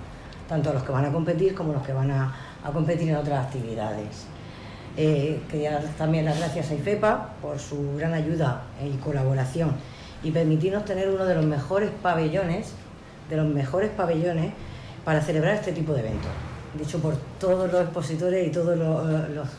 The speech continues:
públicos que nos visitan. Llevamos colaborando desde mil novecientos noventa y dos con ellos, organizando, organizando nuestra exposición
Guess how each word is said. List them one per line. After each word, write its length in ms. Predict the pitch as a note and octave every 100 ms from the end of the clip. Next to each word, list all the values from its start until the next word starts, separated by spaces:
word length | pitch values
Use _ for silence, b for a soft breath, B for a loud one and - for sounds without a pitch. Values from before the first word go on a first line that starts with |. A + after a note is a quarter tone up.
| - - -
públicos 380 | F3+ F#3 F3+
que 80 | D3+
nos 160 | C#3+ B2
visitan. 400 | B2+ B2+ - G#2+ - B B B B B
Llevamos 280 | C#3+ D#3+ A3+
colaborando 480 | A3+ G#3+ F#3+ F3 G3
desde 200 | G3 E3
mil 180 | D#3 F3
novecientos 460 | F3+ D#3+ E3 E3 F3
noventa 320 | D#3+ D3 C#3
y 60 | C3
dos 100 | C#3+
con 180 | C#3
ellos, 280 | D#3+ F3+ F3+ A3 - B B -
organizando, 1200 | D#3 D#3 D#3 C3+ D3+ D3 D3 C#3 C3 B2 B2 A2
organizando 400 | A2+ B2+ C3+ C#3
nuestra 240 | C#3 C#3
exposición 540 | C#3 D3+ C#3 - F#3+